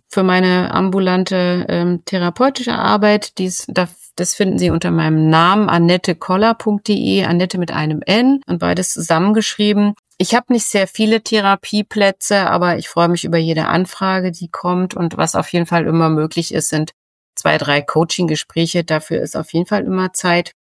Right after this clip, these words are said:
Ich habe auch im Mai, mache ich einen eintägigen Workshop.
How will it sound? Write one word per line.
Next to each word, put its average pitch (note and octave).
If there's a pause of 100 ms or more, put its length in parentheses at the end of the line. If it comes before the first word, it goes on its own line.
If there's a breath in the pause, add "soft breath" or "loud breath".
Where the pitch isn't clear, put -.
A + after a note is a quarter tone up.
(200)
Ich E3
habe E3
auch D#3+
im D#3
Mai, E3+
mache G3
ich -
einen E3+
eintägigen E3+
Workshop. G#3+